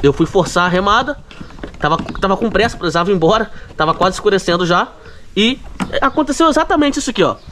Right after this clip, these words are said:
É, essa, essa peça, ela caiu no, no deck do caiaque e o finca-pés foi aqui pro final. Então é isso. Outro ponto negativo é o polietileno. Ó, ó, não sei se no vídeo fica bem aparente, tá, galera?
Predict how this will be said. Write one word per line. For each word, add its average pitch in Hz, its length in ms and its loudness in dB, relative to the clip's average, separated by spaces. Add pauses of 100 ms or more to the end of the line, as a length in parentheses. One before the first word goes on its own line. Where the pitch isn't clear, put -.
(440)
É, 147 380 4
essa, 180 260 0
essa 170 240 0
peça, 175 300 0
ela 165 100 2
caiu 214 320 0
no, 220 320 4 (160)
no 175 160 4
deck 165 280 0
do 175 40 -4
caiaque 226 400 0 (320)
e 233 240 0 (160)
o 185 80 0
finca-pés 196 560 0 (280)
foi 196 160 4
aqui 190 160 -4
pro 185 100 -4
final. 139 380 0 (320)
Então 208 220 2
é 226 60 2
isso. - 360 -2 (560)
Outro 214 200 4
ponto 220 240 2
negativo 214 720 0 (300)
é 175 320 0
o 185 100 -2
polietileno. 170 920 2 (300)
Ó, 143 120 0 (1120)
ó, 147 220 2 (240)
não 180 120 -2
sei 226 140 0
se - 120 -6
no 190 60 2
vídeo 175 220 -2
fica 202 160 0
bem 180 140 0
aparente, 175 440 0
tá, 175 120 2
galera? 131 360 0